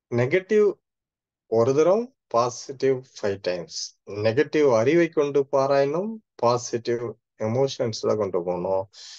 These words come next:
Negative ஷாலோவா இருக்கணும், Positive டீப்பா இருக்கணும். That's all.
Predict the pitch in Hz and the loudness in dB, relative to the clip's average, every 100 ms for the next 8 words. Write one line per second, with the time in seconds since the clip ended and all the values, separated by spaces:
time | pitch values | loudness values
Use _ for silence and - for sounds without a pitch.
0 | _ - 127 156 160 156 139 - 135 170 | _ -2 0 0 0 -2 0 0 2 2
1 | 170 160 143 127 123 127 - _ - 113 | 4 2 2 -2 -2 -4 -8 _ 0 0
2 | 113 - 175 175 147 139 127 110 101 104 | 0 -4 -2 0 0 0 -2 -4 -6 -10
3 | _ 135 117 - 135 120 | _ -10 -6 -4 -2 -4